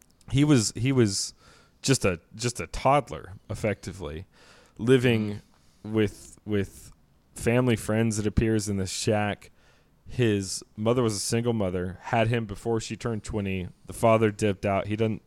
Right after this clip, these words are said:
Speaker 1: he doesn't even really remember his father based on his own recollection, he says. Uh, and when he was six, he, he said he was out playing one day and he came home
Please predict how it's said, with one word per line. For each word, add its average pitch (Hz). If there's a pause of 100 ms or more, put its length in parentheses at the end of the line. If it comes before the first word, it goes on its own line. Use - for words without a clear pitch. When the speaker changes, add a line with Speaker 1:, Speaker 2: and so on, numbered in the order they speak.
(140)
Speaker 1:
he 110
doesn't 113
even 101
really 98
remember 95
his 87
father 90 (100)
based 98
on 90
his 90
own 101
recollection, 92
he 92
says. 85 (640)
Uh, 67 (100)
and 98 (840)
when 123
he 113
was 101
six, -
he, 113
he 110
said 120
he 120
was 104
out 123
playing 131
one 113
day 107
and 101
he 90
came 110
home 104